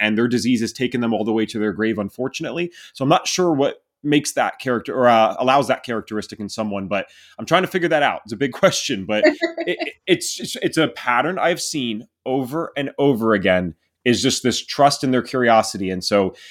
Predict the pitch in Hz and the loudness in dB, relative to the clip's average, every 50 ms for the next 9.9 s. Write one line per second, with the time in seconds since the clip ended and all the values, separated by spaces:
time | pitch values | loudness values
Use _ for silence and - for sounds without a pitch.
0 | - - - 120 104 127 127 147 170 185 143 147 185 190 180 - 202 190 185 - | -14 -8 -6 -4 0 2 4 4 4 4 2 0 0 0 0 0 -2 -4 -2 -2
1 | 185 151 175 190 196 185 151 131 143 131 131 131 - - 143 147 156 139 113 104 | 0 2 4 4 4 2 0 0 4 4 4 4 4 2 2 2 4 2 2 0
2 | 101 95 - _ _ - 123 127 120 143 151 175 151 175 160 147 139 123 - 143 | -2 -4 -8 _ _ 0 0 2 4 6 4 6 6 6 6 6 4 2 2 2
3 | 147 156 135 139 131 143 165 - - 127 127 - - 117 113 123 139 139 113 117 | 2 2 2 2 0 0 2 2 2 2 2 0 0 -2 0 0 0 0 2 2
4 | 123 127 131 127 123 131 131 123 - 127 113 - - - 240 233 190 214 - - | 2 2 2 0 0 0 -2 -4 -4 -6 -6 -4 -2 -2 -2 -2 -2 -4 -6 -8
5 | - - - - - - - _ _ - 113 117 127 135 127 120 117 135 139 - | -8 -8 -12 -20 -20 -20 -20 _ _ -2 0 2 2 2 0 -2 -2 0 0 0
6 | 139 113 92 92 101 104 117 117 120 127 127 117 123 120 131 131 - 151 147 139 | 0 -2 -4 -8 -2 2 2 4 6 6 4 4 2 -2 -2 -2 -2 -4 -4 -4
7 | 135 - 143 139 143 143 - 156 147 135 - - 147 139 - 127 147 185 185 - | -2 0 2 2 2 2 2 0 0 0 0 -2 -4 -4 0 0 0 0 0 -2
8 | 110 107 104 104 104 117 117 127 127 131 131 - - - - 151 151 139 104 113 | -2 0 0 2 2 2 2 4 4 4 4 2 -2 -4 -2 0 0 0 0 0
9 | 120 127 123 110 127 123 - 113 127 120 113 - - 196 190 - - | 2 2 2 2 -2 -4 -4 -4 -4 -4 -4 -6 -6 -6 -6 -6 -8